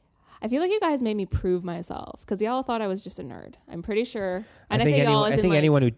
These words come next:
Speaker 2: any, anyone who helps the team, I'm not
Speaker 1: Yeah.
Speaker 2: saying that, that spe-, that school spe-, I mean, in general, anyone who is, like, an academic help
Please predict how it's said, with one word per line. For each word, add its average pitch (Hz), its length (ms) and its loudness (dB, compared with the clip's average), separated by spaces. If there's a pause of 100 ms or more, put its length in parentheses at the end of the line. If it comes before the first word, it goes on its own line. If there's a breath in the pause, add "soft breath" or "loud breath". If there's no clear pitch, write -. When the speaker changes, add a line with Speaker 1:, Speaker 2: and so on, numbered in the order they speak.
Speaker 2:
any, 143 220 0
anyone 151 360 2
who 127 80 4
helps 120 380 2
the 107 100 -6
team, 120 500 -6 (220)
I'm 143 80 2
not 147 160 4
Speaker 1:
Yeah. - 60 -6
Speaker 2:
saying 135 240 2
that, 98 160 -2
that 101 120 -4
spe-, - 260 -4
that 98 360 -6
school - 280 -2
spe-, - 200 -6
I 113 60 -2
mean, 113 140 -2
in 113 260 -8
general, 113 380 0
anyone 127 320 2
who 110 280 2
is, 98 160 -6
like, 98 140 -4
an 92 80 -6
academic 101 560 -4
help 120 300 0